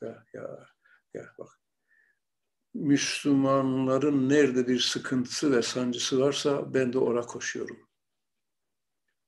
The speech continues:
Ona teveccüh ediyorum. Türkmenistan'dan Şam'a kadar bir Müslümanın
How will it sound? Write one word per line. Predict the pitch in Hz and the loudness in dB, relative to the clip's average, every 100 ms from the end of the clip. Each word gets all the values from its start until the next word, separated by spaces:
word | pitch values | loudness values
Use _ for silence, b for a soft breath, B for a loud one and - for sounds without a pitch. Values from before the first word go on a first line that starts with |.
| _ - | _ 4
Ona | 143 139 | 6 6
teveccüh | - 139 120 117 113 | 2 -2 0 -4 -8
ediyorum. | 110 110 104 - _ _ _ _ b b b b b b | -8 -8 -10 -12 _ _ _ _ b b b b b b
Türkmenistan'dan | - 170 165 170 160 131 - 135 123 120 143 147 139 | -2 0 4 6 8 6 4 2 4 6 6 6 2
Şam'a | 131 - 139 139 139 - | 2 2 4 6 4 4
kadar | 123 - - - - - _ _ _ b b b b b - | -4 -2 0 0 -2 -10 _ _ _ b b b b b 2
bir | 165 147 | 4 6
Müslümanın | 131 120 - 135 127 123 120 143 143 127 120 139 | 4 2 -2 0 0 2 2 2 4 2 -2 -10